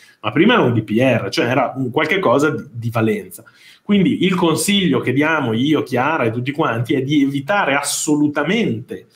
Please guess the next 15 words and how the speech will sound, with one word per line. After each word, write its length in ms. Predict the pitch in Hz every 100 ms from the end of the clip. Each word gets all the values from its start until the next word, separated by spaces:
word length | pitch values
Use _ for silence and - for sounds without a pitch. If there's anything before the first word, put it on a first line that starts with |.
| - _
di 220 | - 127 139
accettare 840 | 123 - - - 147 127 104 95 -
incarichi 640 | 127 117 170 175 143 -
di 100 | 117
lavoro 520 | 117 123 160 220 226
con 160 | 220 143
una 160 | 131 123
forma 400 | - 180 123 107
libero 340 | 180 160 117
professionale 680 | 117 139 175 - 220 143 185
in 60 |
cui 140 | 208 170
si 180 | 170 185
fattura 480 | - - 135 117 123
un'associazione. 760 | 123 - 117 117 113 85 -